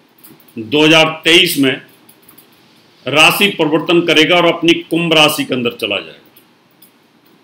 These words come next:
और वो उसकी मूल त्रिकोण राशि भी है। स्टार्टिंग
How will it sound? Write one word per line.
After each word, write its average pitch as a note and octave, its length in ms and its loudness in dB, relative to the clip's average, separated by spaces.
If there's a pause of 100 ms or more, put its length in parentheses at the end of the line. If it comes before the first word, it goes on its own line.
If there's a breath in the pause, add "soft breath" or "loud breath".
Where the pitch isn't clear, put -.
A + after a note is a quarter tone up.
(2250)
और C3 120 -2
वो C3 240 0
उसकी - 240 2
मूल C3+ 220 2
त्रिकोण F3+ 380 -2
राशि - 340 -4
भी A#2 120 -6
है। E2+ 100 -12 (3500)
स्टार्टिंग G3 600 0